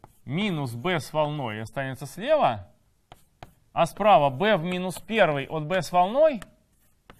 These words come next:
умножится на B штрих от B в минус первой от B с волной.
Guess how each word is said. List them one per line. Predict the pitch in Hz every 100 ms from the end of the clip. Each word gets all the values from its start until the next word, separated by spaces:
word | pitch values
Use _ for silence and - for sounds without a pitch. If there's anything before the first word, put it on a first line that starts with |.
| _ _ - - _
умножится | 143 160 254 240 202 185
на | 190 185
B | 170 233
штрих | - - 196 254 311 - - _ - - _ _ -
от | 156 147
B | 156 214
в | 170
минус | 185 175 -
первой | 226 302 262 180
от | 151 143
B | 196
с | 233 196
волной. | 202 180 90